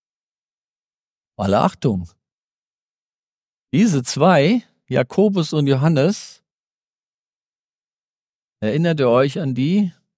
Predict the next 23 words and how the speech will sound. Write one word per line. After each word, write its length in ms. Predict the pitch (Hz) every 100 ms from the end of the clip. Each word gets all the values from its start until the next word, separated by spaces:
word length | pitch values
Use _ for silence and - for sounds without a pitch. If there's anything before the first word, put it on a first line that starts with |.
| -
Berg 260 | 131 156 -
der 140 | 139
Verklärung? 760 | - 127 - 139 147 185 190 147
Wer 180 | 147
schlief 340 | 147 170 160 190
als 180 | 147 -
erster? 560 | 147 143 - 190 208 - _ _ _ _ _ _ _ _ _ -
Jakobus 520 | 127 - 131 131 135
und 140 | 147 143
Johannes. 680 | 143 147 180 113 87 - _ _ _
Garten 320 | - 139 165 131
Gethsemane, 800 | 139 131 151 160 160 170 180
"Bitte 320 | 156 151 - 147
betet 420 | 147 147 170 160
doch 160 | 156
mit 200 | 170 160
mir." 300 | 165 165 165
Wer 140 | 143 143
schlief 320 | - 151 143
ein? 420 | - 131 147 202 - _ _ _ _ _ -
Jakobus 580 | 120 - 131 139 156 143
und 140 | 139
Johannes. 720 | 147 151 170 135 90 - -